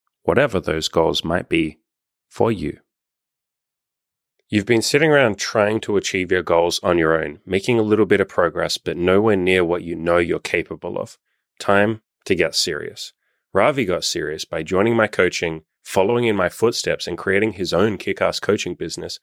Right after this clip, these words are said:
motivating other people and changing the world.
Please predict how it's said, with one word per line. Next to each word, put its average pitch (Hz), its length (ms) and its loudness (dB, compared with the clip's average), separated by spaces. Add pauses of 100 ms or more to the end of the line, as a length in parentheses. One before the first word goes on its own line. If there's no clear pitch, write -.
(180)
motivating 98 560 4
other 92 160 -2
people 90 480 -6
and 82 140 -10
changing 87 480 -2
the 80 120 -8
world. 82 360 -4